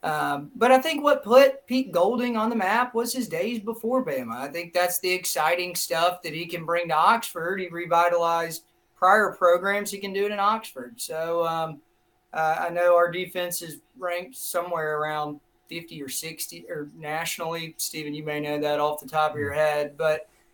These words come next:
um, hopefully we can really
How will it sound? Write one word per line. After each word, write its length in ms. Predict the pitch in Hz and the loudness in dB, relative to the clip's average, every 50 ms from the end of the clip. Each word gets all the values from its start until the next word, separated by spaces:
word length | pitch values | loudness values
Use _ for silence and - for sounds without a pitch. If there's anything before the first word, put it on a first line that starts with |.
| _ _ _ _ | _ _ _ _
um, 560 | - 160 156 156 156 156 151 151 156 170 - _ _ _ - | -2 0 0 2 2 2 0 0 -2 -6 -10 _ _ _ -14
hopefully 460 | - - 233 262 254 - 254 254 247 226 | -2 0 2 2 2 2 2 2 2 2
we 140 | 226 226 | 2 0
can 340 | 226 226 208 196 190 180 170 - _ _ _ _ _ _ _ _ | 0 -2 -4 -4 -4 -8 -12 -16 _ _ _ _ _ _ _ _
really 500 | 202 202 214 208 202 196 185 175 160 156 | 2 6 6 8 8 6 6 2 0 -6